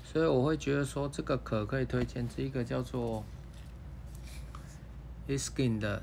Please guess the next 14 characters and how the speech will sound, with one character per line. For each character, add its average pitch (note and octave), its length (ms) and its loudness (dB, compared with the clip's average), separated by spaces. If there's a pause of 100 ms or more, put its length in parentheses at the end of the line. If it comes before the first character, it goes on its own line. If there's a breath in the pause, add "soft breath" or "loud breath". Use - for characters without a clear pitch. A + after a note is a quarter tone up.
这 D#3 200 4
个 C#3 160 6
是 C#3+ 200 0
比 A#2+ 160 0
较 B2+ 560 4
属 A2+ 260 2
于 A#2 60 4
轻 C#3 240 2
薄 B2+ 240 4
型 G2+ 280 -2
的 G2+ 260 -2 (500)
Hybrid C3 400 2
Clear A2+ 580 4
的， - 140 -6